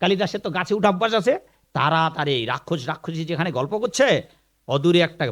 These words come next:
বড় গাছে উঠে গাছের ডালে বসে, "এই মা, আপনি খালি ঘুমাচ্ছেন মা গো,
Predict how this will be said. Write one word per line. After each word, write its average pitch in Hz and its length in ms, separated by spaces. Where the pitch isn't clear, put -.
বড় 139 240
গাছে 147 500
উঠে 185 320
গাছের 156 460
ডালে 190 420
বসে, 226 400
"এই 262 80
মা, 226 500
আপনি 180 240
খালি 226 200
ঘুমাচ্ছেন 196 420
মা 151 140
গো, 190 360